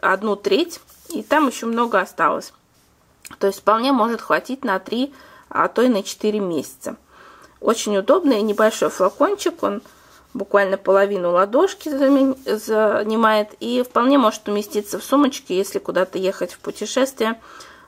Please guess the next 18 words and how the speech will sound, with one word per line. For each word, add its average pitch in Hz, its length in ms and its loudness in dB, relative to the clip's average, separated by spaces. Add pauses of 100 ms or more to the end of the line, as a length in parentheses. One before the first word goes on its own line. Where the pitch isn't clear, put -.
(120)
то 214 300 2
можно 208 340 -2
взять 220 300 0
с - 40 -18
собой. 185 460 -2
Очень 240 400 -4
удобный 190 520 -2
флакон 294 600 -2 (760)
и 226 100 -2
очень 277 240 2
приятный 208 460 2
крем. 165 380 -2 (1300)
Вот, 262 220 -2
в 220 40 2
общем-то, 220 420 -2 (500)
такой 208 380 2
положительный 196 640 0
отзыв. 220 600 -2